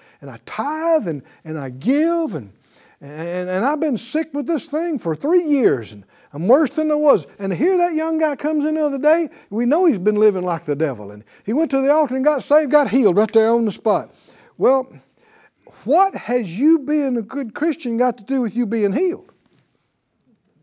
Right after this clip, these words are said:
What if you, your perfect attendance, what has that got to do with you being healed? Let me help you out.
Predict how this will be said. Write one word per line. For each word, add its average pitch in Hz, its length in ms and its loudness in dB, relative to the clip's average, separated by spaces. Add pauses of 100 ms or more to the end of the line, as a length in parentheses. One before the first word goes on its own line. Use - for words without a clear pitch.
(1080)
What 311 180 0
if 277 180 0
you, 214 240 0
your 247 220 0
perfect 269 480 0
attendance, 277 640 -2 (720)
what 320 160 4
has 339 100 4
that 359 160 2
got 359 200 2
to 269 60 -6
do 349 160 4
with 302 160 2
you 294 120 4
being 233 280 0
healed? 359 440 -4 (1300)
Let 190 80 -2
me 196 80 0
help 220 160 0
you 185 80 4
out. 131 200 -4